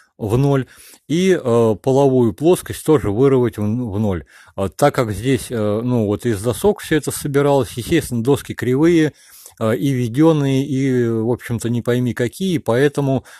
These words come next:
э, сначала собрали, вот оно у нас какое-то время постояло, немножко посохло, ну так, <laughs> для вида. А, и сейчас вот, когда приступаем уже к работе, то, естественно, все вот это вот,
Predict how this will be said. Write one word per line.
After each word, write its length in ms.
э, 440
сначала 520
собрали, 520
вот 220
оно 240
у 40
нас 180
какое-то 420
время 280
постояло, 580
немножко 480
посохло, 640
ну 160
так, 240
<laughs> 0
для 180
вида. 460
А, 240
и 280
сейчас 460
вот, 120
когда 260
приступаем 640
уже 180
к 80
работе, 420
то, 140
естественно, 560
все 260
вот 200
это 200
вот, 220